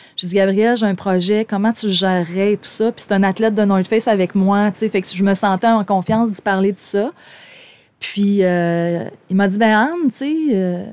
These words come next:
moi, je suis pas très réseaux sociaux. Je trouve que ça me rejoint pas dans mes valeurs, mais je comprends, c'est un mal nécessaire, les réseaux sociaux, c'est, c'est la façon de faire maintenant, là. »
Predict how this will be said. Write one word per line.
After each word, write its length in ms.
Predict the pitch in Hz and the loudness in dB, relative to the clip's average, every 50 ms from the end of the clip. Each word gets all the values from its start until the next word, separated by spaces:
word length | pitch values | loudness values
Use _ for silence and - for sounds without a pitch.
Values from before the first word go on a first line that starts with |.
| - - | -10 -6
moi, 80 | 196 202 | -6 -6
je 20 | |
suis 80 | - - | -4 -2
pas 80 | 240 | -4
très 200 | 214 - - 240 | -2 -2 -2 -2
réseaux 300 | 247 254 233 190 202 240 | 0 0 0 0 0 -2
sociaux. 560 | 247 - 262 220 190 - - 220 208 202 220 254 - _ _ | -2 -2 -2 -2 -2 -4 -4 -2 -2 -2 -4 -6 -12 _ _
Je 80 | - | -12
trouve 240 | - - 220 208 - | -8 -6 -6 -6 -4
que 540 | - 220 196 185 180 180 175 175 175 175 175 - - - - | -2 0 2 2 2 2 0 -2 -4 -6 -8 -10 -14 -20 -18
ça 200 | - - - 196 | -8 -2 0 2
me 100 | 190 202 | 2 2
rejoint 360 | 220 220 226 254 247 247 226 | 2 0 0 0 2 2 2
pas 160 | 196 - 233 247 | 2 0 0 0
dans 160 | 254 247 226 | 2 2 2
mes 140 | 220 214 202 | 2 2 2
valeurs, 440 | 214 202 196 190 180 185 233 330 370 | 2 2 2 2 2 0 0 -2 -2
mais 80 | 311 220 | -2 -2
je 100 | 190 - | -2 -2
comprends, 320 | - 190 175 - - 233 | -4 -4 -6 -4 -2 -4
c'est 140 | 247 - 247 | -2 -2 0
un 80 | 208 185 | 0 2
mal 200 | 185 196 208 208 | 2 2 4 2
nécessaire, 520 | 208 202 190 - 190 180 - 190 202 240 | 2 2 0 -2 -4 -2 -2 -2 -2 0
les 80 | 247 214 | 0 0
réseaux 240 | 196 185 180 196 | 0 -2 -2 -2
sociaux, 360 | 185 208 185 - - 214 226 240 | -4 -4 -4 -2 -2 -4 -4 -4
c'est, 200 | - - - - | -4 -6 -8 -6
c'est 120 | - 196 | -4 -4
la 140 | 185 180 175 | -2 -2 -2
façon 340 | - - 175 - - 208 208 | -2 -4 -4 -2 -2 -4 -4
de 60 | 196 | -4
faire 260 | - 208 202 214 214 | -2 -2 0 2 2
maintenant, 460 | 208 202 185 180 - 190 185 202 240 | 2 0 0 -2 -2 -4 -2 -2 -4
là. » 100 | 269 254 | -6 -8